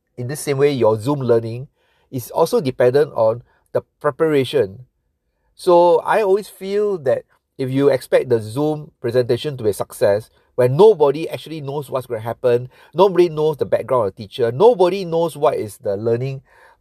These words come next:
uh, uh, plan and all that, right? It's doomed for failure. Okay? So thank you very much. I'm also a private tutor. If you have, uh,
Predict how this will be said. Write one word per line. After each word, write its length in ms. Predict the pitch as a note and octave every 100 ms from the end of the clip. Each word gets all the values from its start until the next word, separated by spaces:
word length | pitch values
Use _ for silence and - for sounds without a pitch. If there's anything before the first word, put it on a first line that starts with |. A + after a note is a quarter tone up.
| -
uh, 140 | G2
uh, 220 | - G2+
plan 440 | - - B2+ B2+ A#2
and 140 | G2
all 140 | G2+
that, 180 | G#2+ G2+
right? 180 | G#2 G2+
It's 220 | B2+ A2
doomed 500 | G2+ A2 E3+ C#3+ F#2+ A2+ - -
for 120 | G#2
failure. 460 | G2+ G2 F#2 F#2 F#2 _ _ _ _ _ _ _
Okay? 340 | - A2 D#3+ A#3 _ _ _ _ _
So 360 | - B2+ B2+ - _
thank 180 | E3+ F#3+
you 80 | F#3+
very 160 | E3
much. 360 | C#3+ C3+ C#3 - _ _ _
I'm 160 | D3+ E3+
also 220 | F#3+ G#3+
a 180 | A#2+ A#2
private 400 | - B2 C3 -
tutor. 560 | E3+ - F3 E3 E3+ - _ _
If 200 | C3+ B2
you 140 | B2 B2+
have, 280 | C3 B2+ - -
uh, 380 | A2+ A2 G#2+